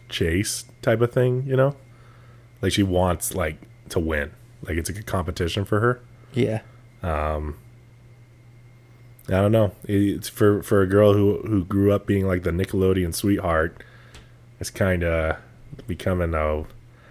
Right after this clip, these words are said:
Speaker 1: America's worst <laughs> home record right now, you know?
Speaker 2: Yeah.
Speaker 1: <coughs> Oh, man, my asthma's kicking my ass today.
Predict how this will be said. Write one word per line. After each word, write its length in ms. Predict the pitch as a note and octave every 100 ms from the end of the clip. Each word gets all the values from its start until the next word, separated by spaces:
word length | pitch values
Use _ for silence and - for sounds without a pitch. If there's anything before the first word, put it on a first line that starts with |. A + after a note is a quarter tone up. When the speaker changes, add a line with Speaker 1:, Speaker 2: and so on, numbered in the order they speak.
| - - -
Speaker 1:
America's 600 | F#2 F2 F2+ F2 - D#2+
worst 640 | E2 F2+ F2 - - - - -
<laughs> 200 | - C#3 - - -
home 220 | G2+ F#2+
record 360 | E2 - E2
right 200 | D#2+ D#2
now, 220 | E2 D#2 D#2
you 120 | D#2+
know? 180 | E2+ F#2+
Speaker 2:
Yeah. 440 | B2 A2 F#2+ G2+ -
Speaker 1:
<coughs> 40 | - - - - - - - - - - G2 - - D3+ C#3+ - -
Oh, 380 | D#3 D3 G2+ - -
man, 220 | G#2+ G#2+
my 140 | E2 D#2 - - - - - - - - -
asthma's 360 | - F2 F2 -
kicking 200 | E2+ E2
my 100 | D#2+
ass 280 | F#2 E2
today. 260 | - D#2+ E2